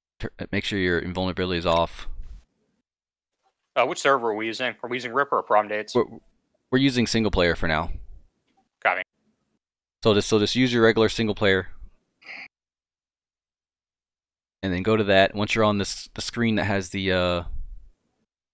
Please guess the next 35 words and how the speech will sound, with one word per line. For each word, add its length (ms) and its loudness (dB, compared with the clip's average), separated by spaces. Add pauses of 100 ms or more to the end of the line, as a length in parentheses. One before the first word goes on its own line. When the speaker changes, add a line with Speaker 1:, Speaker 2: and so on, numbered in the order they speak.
(580)
Speaker 1:
the, 220 -2
uh, 420 -2 (1400)
the 140 -6
four 200 2
different 240 -2
teams 240 -2
on 120 0
there, 220 -2 (1160)
go 80 2
ahead 180 4
and 180 -4
choose 560 0 (140)
your, 380 2
uh, 420 0 (160)
your 120 -2
jet, 300 4
which 140 -6
would 80 -6
be 100 0
a 100 2
Block 360 2
forty, 680 -6 (800)
F 120 -4
sixteen 400 -6
C 220 -6
Block 260 2
forty. 420 -6 (3500)
Do 60 -2
you 60 2
know 60 2
how 60 2
to 80 2
change 400 0
your, 220 0
uh, 320 -2